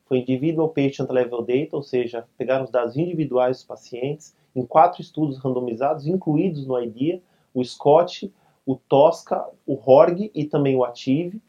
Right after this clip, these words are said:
e eles viram o estadio dois de alto risco. Então vamos falar um pouquinho do que foi encontrado nos estudos. O estudo rorg, que eles revisaram os dados finais, foi um estudo que foi muito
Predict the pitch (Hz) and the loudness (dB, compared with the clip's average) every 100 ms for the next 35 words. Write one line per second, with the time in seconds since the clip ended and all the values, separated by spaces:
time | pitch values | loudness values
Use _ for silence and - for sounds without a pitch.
0 | _ _ _ 139 147 170 - 135 175 190 | _ _ _ 2 4 2 -2 2 6 6
1 | 180 180 160 147 180 127 165 208 156 170 | 4 2 0 2 -2 4 6 6 6 4
2 | 185 196 160 139 120 - 120 151 160 185 | 2 2 -2 -2 -2 -8 0 0 0 -2
3 | 185 175 175 147 160 165 165 175 - 170 | 0 0 0 -2 0 -2 -2 -6 -2 -4
4 | 160 160 156 147 147 151 156 156 107 107 | 0 -2 2 0 0 -4 -6 -8 -8 -6
5 | 127 139 214 196 156 139 170 196 143 107 | -6 -6 -6 -4 -2 2 2 2 0 -6
6 | _ _ _ _ - 147 147 156 151 156 | _ _ _ _ -2 0 0 0 0 0
7 | 139 147 135 135 127 127 - 113 120 160 | 2 2 0 2 0 0 -6 -4 -2 -2
8 | 180 175 175 180 185 190 - 165 196 220 | -2 -6 -4 -6 -6 -6 -2 2 0 -2